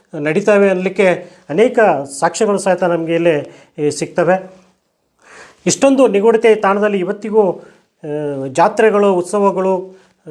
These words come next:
ಇವೆಲ್ಲವೂ ನಡೀತಾ ಇರುವಂಥದ್ದು ನಮಗೆ ಕಂಡುಬರ್ತದೆ. ಆಸುಪಾಸಿನ, ಆ, ಊರಿನ ಗ್ರಾಮೀಣ ಜನರು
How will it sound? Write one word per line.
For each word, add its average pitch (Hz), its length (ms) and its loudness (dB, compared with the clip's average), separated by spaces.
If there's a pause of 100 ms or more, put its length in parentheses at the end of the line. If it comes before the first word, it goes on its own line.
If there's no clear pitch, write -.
ಇವೆಲ್ಲವೂ 180 560 2
ನಡೀತಾ 165 360 -2
ಇರುವಂಥದ್ದು 185 520 0
ನಮಗೆ 170 440 0
ಕಂಡುಬರ್ತದೆ. 170 920 -4 (100)
ಆಸುಪಾಸಿನ, 214 600 0
ಆ, 165 460 -2 (100)
ಊರಿನ 170 560 -2
ಗ್ರಾಮೀಣ 185 540 0
ಜನರು 165 520 -2